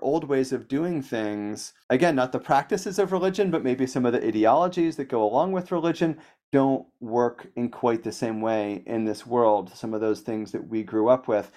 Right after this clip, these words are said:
and that the world is different enough. And so I think a lot of us then are discovering, "Oh, maybe this mindfulness stuff. Oh, maybe this compassion and self-compassion stuff. Maybe some of this, there's something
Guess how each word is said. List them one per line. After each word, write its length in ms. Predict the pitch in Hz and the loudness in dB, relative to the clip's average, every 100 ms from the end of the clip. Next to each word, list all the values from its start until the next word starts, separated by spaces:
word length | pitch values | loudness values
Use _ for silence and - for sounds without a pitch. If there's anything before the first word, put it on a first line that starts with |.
| - - | -20 -8
and 100 | 127 | 0
that 120 | 131 131 | 0 0
the 60 | |
world 200 | 110 113 107 | 0 0 0
is 120 | 101 | -2
different 380 | 135 127 131 113 | -2 -2 -2 -2
enough. 320 | 104 98 95 - | 0 0 -2 -4
And 160 | 120 | -2
so 440 | 120 123 117 107 - | 0 2 2 0 0
I 60 | 120 | -2
think 220 | 113 117 | 0 -2
a 60 | 113 | 4
lot 120 | 113 | 2
of 80 | 113 | 2
us 140 | 110 | -4
then 160 | - 113 | -4 -2
are 160 | 110 107 | 0 0
discovering, 920 | 104 - 120 131 127 107 104 104 123 _ - | -6 2 2 2 -2 -2 -4 -8 -14 _ -6
"Oh, 240 | 160 147 | 0 0
maybe 300 | 110 123 143 | 0 -2 -2
this 240 | 135 131 127 | -2 -2 -2
mindfulness 520 | 123 131 135 113 - | -2 -2 -4 -4 -6
stuff. 520 | - 113 71 - - _ 123 | -4 -2 -2 -4 -16 _ 2
Oh, 160 | 127 | 2
maybe 280 | 120 120 131 | 2 -4 -4
this 340 | 127 117 - - | -4 -6 -8 -14
compassion 540 | - 117 127 113 117 127 | -8 -6 0 0 0 -6
and 80 | 113 | -4
self-compassion 880 | 120 110 - 117 - 110 - 123 113 | -2 -4 -4 -10 -2 -4 -2 -8 -10
stuff. 480 | - 101 90 - | -6 -4 -4 -6
Maybe 260 | 117 113 123 | -6 -2 -2
some 180 | - 123 | -2 -2
of 180 | 110 101 | -2 0
this, 200 | 127 131 | -2 0
there's 240 | 113 98 | -4 -4
something 540 | - 113 - 107 104 | -4 -8 -4 -4 -4